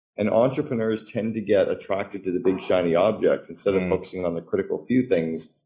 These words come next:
Speaker 1: They end up focusing on the important many things. So it's really, if they can get themselves focused on what is truly gonna scale the company, that's where they win.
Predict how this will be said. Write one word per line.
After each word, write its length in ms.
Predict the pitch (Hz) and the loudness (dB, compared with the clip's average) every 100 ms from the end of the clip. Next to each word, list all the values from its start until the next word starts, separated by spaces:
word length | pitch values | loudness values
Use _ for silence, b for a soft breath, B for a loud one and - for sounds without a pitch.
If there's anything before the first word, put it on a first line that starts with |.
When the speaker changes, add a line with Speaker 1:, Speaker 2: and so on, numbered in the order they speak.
| _ | _
Speaker 1:
They 100 | 90 | 2
end 120 | 101 98 | 4 2
up 120 | - | 2
focusing 360 | 95 - 92 | 0 0 -4
on 140 | 87 85 | -2 0
the 100 | 85 | -2
important 420 | 82 95 - 78 | 0 0 -2 -4
many 240 | 85 87 | -2 -2
things. 400 | 87 78 - - | -4 -6 -6 -8
So 100 | - | -2
it's 140 | - - | -2 2
really, 480 | 120 139 127 104 B B _ | 4 6 4 2 B B _
if 160 | - - | -6 0
they 120 | 110 | 0
can 220 | 104 95 | 2 0
get 220 | 120 127 | 2 2
themselves 460 | 127 117 107 95 - | 0 2 0 0 0
focused 440 | 98 101 98 - | 2 2 0 -4
on 200 | 85 85 | -2 0
what 160 | 95 98 | 2 2
is 120 | 90 | 0
truly 360 | - - 110 101 | -4 -6 -2 0
gonna 200 | 90 87 | -2 -6
scale 260 | - 92 80 | 0 0 0
the 80 | |
company, 460 | 82 95 92 82 78 | -2 -4 -2 -4 -2
that's 240 | 82 78 | -2 -2
where 100 | 82 | -2
they 100 | 76 73 | 0 2
win. 320 | 78 - | 0 -2